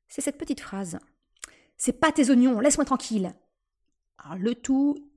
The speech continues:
imagine bien, hein, avec le ton approprié. Autant te dire que mon sang n'a fait qu'un tour quand mon fils de huit ans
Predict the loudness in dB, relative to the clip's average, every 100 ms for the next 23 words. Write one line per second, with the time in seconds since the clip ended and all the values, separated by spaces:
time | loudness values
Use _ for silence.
0 | _ -2 -2 0 -2 -2 -2 0 0 0
1 | -2 -6 -6 -6 -6 -4 -4 -4 -6 -6
2 | -10 -10 _ _ -20 -20 _ _ -20 -20
3 | -20 -20 _ _ _ -6 -4 -4 -6 -8
4 | -4 -4 -6 -10 -8 -6 -6 -6 -4 -4
5 | -4 -10 -6 -6 -4 -4 -4 -8 -20 _
6 | -10 -8 -8 -8 -10 -10 -12 -12 -10 -10
7 | -8 -8 -8 -12